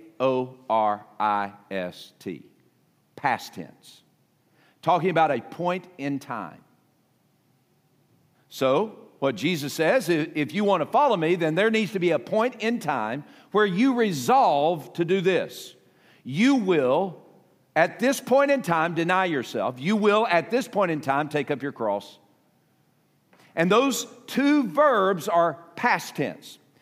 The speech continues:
So it's talking about this moment where you cross a line, where you, where you cross the Rubicon, where you,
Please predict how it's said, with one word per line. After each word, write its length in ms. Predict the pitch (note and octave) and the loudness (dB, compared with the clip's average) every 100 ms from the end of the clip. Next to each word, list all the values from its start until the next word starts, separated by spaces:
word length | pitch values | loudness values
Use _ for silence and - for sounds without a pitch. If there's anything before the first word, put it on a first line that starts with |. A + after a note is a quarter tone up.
| - - | -20 0
So 160 | C4 | 2
it's 160 | A#3+ - | 2 0
talking 340 | D4+ D#4+ A3+ | 2 2 2
about 220 | G3 F#3+ | 2 2
this 180 | G3+ F3+ | 0 -2
moment 600 | F3 G3+ C#4+ C#4 F3+ E3+ | -2 4 4 6 2 2
where 100 | F3+ | 0
you 180 | F#3+ F#3+ | 0 -2
cross 420 | - A#3+ B3+ B3 | -2 2 2 2
a 60 | A#3 | 2
line, 420 | A3+ G#3+ D#3 B2 | 2 2 0 0
where 120 | F#3 | 0
you, 200 | F#3+ F#3 - - - | 0 -2 -6 -16 -2
where 140 | G#3+ | 0
you 180 | G#3 G3+ | 2 -2
cross 460 | - C4 C#4+ - - | 0 2 2 0 -2
the 120 | B3+ | 2
Rubicon, 640 | B3 B3 G3+ - D#3 B2 | 4 4 2 2 2 2
where 140 | B2+ A3 | 0 0
you, 220 | G3+ | 0